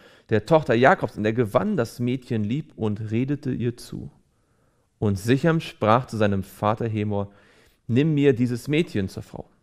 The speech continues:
Jakob aber hatte vernommen, dass man seine Tochter Dina entehrt hatte. Weil aber seine Söhne beim Vieh auf dem Feld waren, schwieg er, bis sie kamen.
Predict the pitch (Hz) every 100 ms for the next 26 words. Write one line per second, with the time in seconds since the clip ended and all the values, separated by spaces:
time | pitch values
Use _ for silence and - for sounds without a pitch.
0 | _ _ _ _ _ _ _ 104 98 113
1 | - 139 - 98 95 113 127 117 - 113
2 | 110 98 92 - _ _ _ _ - -
3 | 104 98 95 92 - 135 - - 131 117
4 | - 113 120 - 104 101 104 98 - 107
5 | - - _ _ _ _ _ - 104 107
6 | 101 98 95 110 143 156 107 98 - -
7 | 120 - 98 98 98 - 110 123 - 117
8 | 113 120 117 - - 127 101 98 95 -
9 | _ _ _ - - - - - 104 -
10 | -